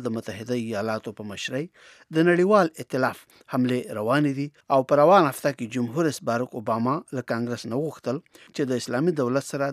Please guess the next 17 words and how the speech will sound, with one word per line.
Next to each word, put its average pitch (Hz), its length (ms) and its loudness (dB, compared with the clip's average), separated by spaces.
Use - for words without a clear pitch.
د 110 160 -6
جنگ 139 220 2
د 127 160 -6
تمویلولو 120 560 0
لپاره 117 280 2
دې 127 120 -2
ورته 120 240 -4
څه 131 60 0
باندې 127 340 2
پنځه 120 280 -2
میلیارده 113 380 0
ډالره 120 420 -2
بودیجه 117 460 -2
منظور 110 320 -4
کړي 127 140 -6
او 123 100 4
اعلان 143 280 2